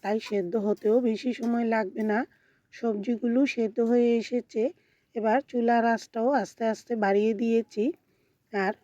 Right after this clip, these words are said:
সবজি সেদ্ধ হয়ে আসার পর এবার ভাজা মাছগুলো দিয়ে একটু নেড়ে চেড়ে দিচ্ছি। এবার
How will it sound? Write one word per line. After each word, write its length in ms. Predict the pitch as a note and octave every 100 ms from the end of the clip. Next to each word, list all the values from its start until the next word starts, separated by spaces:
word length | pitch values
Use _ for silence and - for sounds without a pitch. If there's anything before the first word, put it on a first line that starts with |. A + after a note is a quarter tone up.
| -
সবজি 440 | - A#3 - A#3
সেদ্ধ 320 | A#3 A#3+ A3 A3
হয়ে 300 | A3 A#3 A#3
আসার 340 | A3 G#3+ A#3 G#3+
পর 240 | - G#3+ B3 _ _ _ -
এবার 240 | G#3 G3+ B3+
ভাজা 320 | G#3+ G#3 A3+
মাছগুলো 560 | A3+ A3 G3 F#3+ A3+ A3+
দিয়ে 320 | F#3+ G#3+ G#3 C#4+
একটু 280 | A3+ G3+ - A3
নেড়ে 300 | G#3+ G#3 G3+
চেড়ে 320 | - G#3 G3+
দিচ্ছি। 460 | G3 G#3 _ G#3 A#3+ - _ _ _ _ _ _ -
এবার 300 | G#3+ F#3 G3